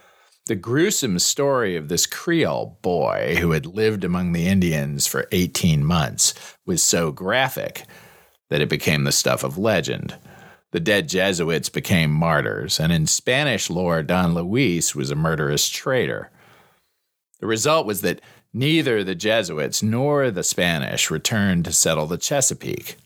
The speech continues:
leaving Don Luis's people free of European incursion for another thirty-five years,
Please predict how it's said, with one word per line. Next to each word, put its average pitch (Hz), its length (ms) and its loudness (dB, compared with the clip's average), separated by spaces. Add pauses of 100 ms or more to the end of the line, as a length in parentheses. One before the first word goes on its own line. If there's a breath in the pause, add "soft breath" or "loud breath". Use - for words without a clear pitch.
(120)
leaving 90 320 2
Don 95 280 0
Luis's 92 440 0
people 85 340 2
free 95 540 0
of 80 140 -4
European 87 520 2
incursion 80 720 0
for 82 120 -2
another 76 280 2
thirty-five 78 880 0
years, 76 600 0